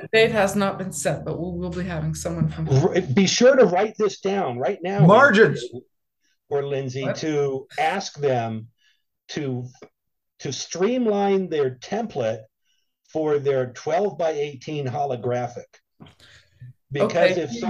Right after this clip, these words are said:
Speaker 2: someone
Speaker 1: get
Speaker 2: lays
Speaker 1: back
Speaker 2: in
Speaker 1: to me
Speaker 2: there
Speaker 1: la-, get back to me later with
Speaker 3: Yeah.
Speaker 2: Okay.
Speaker 1: because my, my page is not big enough to write <laughs> all that down.
Speaker 2: Oh,
Speaker 3: All right.
Speaker 2: okay.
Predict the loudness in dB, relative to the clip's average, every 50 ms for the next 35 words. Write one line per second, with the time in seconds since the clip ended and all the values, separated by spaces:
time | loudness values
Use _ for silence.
0 | 4 4 6 6 6 6 6 6 6 6 6 4 2 4 4 4 4 4 4 4
1 | 4 4 4 2 2 2 2 4 4 4 4 4 2 -2 -2 -2 0 2 2 2
2 | 2 0 -2 -4 -4 -2 0 0 0 -2 -6 -8 -8 -8 -6 -6 -6 -6 -6 -4
3 | -2 0 2 2 0 0 -2 -2 -2 0 0 -2 -2 -2 0 0 0 0 -2 -6
4 | -6 -6 -4 -4 -4 -4 -4 -4 -2 -2 -2 -4 -4 -6 -8 -6 -2 0 0 0
5 | 0 -2 -4 -2 -2 -2 -2 -2 -6 -8 -8 -6 -2 0 4 4 6 6 6 4
6 | 4 2 0 -6 -12 -16 -16 -18 -16